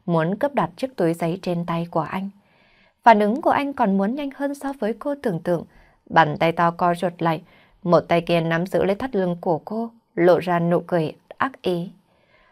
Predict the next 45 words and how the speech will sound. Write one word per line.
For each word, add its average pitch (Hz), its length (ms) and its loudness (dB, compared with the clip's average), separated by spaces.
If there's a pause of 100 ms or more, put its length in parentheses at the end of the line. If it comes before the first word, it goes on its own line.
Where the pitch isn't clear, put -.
(180)
Lâm 170 300 4
Gia 175 140 4
Gia 170 260 2
rơi 170 200 4
vào 175 140 4
lồng 165 180 4
ngực 156 180 -4
rắn 170 200 -2
chắc 294 220 -8
của 202 80 0
anh, 202 300 -4 (500)
lập 214 240 8
tức 320 140 2
bị 220 180 0
nhiệt 196 220 2
độ 196 140 4
cơ 285 280 -2
thể 196 240 0
ấm 185 200 0
áp 330 220 -4
bao 254 240 -6
quanh, 254 280 -2 (300)
hai 165 200 0
má 160 220 0
nháy 175 200 -2
mắt 247 260 -6
ửng 170 200 0
đỏ 170 220 -2
thành 165 260 -4
một 165 140 -4
mảnh. 170 260 -6 (1300)
"Anh 175 120 2
rất 180 180 2
thích 214 260 -6
em 170 180 0
nhiệt 165 160 0
tình 151 180 -2
yêu 165 160 0
thương 165 260 -2
nhung 170 160 0
nhớ 160 100 -4
như 180 180 -2
thế 175 120 -8
này 170 180 -4
đó." 165 180 -10